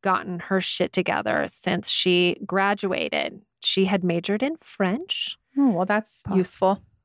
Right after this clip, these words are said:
Speaker 1: Parlez-vous français,
Speaker 2: <laughs>
Speaker 1: right?
Speaker 2: <laughs>
Speaker 1: And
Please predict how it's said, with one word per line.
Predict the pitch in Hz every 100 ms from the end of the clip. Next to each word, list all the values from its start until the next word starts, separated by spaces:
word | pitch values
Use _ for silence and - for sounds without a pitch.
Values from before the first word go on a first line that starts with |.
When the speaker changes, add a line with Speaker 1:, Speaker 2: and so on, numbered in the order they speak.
| _ _ _ _ _
Speaker 1:
Parlez-vous | - 190 185 180 185
français, | 185 180 180 - 220 330 123 -
Speaker 2:
<laughs> | - 180
Speaker 1:
right? | 190 302 370
Speaker 2:
<laughs> | -
Speaker 1:
And | 269 359 - 247 226